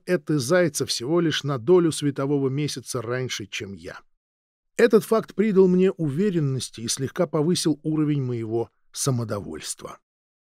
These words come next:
На то, чтобы собрать достаточно сырья и хотя бы начать действовать по плану, у меня ушло четыре месяца. Транспорты доставляли добытую руду на автофабрику,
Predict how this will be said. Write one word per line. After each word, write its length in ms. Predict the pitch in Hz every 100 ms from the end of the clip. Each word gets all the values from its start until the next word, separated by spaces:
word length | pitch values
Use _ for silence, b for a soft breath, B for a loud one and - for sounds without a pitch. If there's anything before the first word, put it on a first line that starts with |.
| _ _ _ _
На 160 | - 117
то, 180 | 269 320
чтобы 280 | - 302 -
собрать 360 | 233 226 220
достаточно 720 | 185 - 220 214 165 - 165
сырья 500 | 147 160 160 196 196
и 80 | 123
хотя 300 | - 117 156
бы 80 | 147
начать 400 | 143 - 165 113
действовать 480 | 165 160 - 139 -
по 100 | 123
плану, 400 | 143 233 254 - b b b b
у 80 | 110
меня 300 | 120 139 220
ушло 380 | 214 - 151 180
четыре 460 | - 120 151 151 139
месяца. 520 | 131 - - - 80 _ _ _ _ _ -
Транспорты 540 | 185 202 - 156 160
доставляли 540 | 147 - 131 139 160
добытую 500 | 131 135 147 143 131
руду 300 | 123 131 170
на 160 | 143 127
автофабрику, 680 | - 107 170 170 175 165